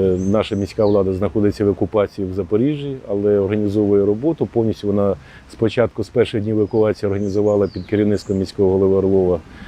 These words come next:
допомогу нашим, е, евакуйованим населенню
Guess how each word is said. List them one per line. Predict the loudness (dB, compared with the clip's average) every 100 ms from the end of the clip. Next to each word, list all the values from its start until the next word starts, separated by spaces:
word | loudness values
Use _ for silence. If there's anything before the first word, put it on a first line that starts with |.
| -8
допомогу | -4 -2 0 0 0 0
нашим, | -2 -4 -6 -6 -4 0
е, | 2 2 2 2 0 0
евакуйованим | -2 0 0 0 0 -2
населенню | -2 0 0 -2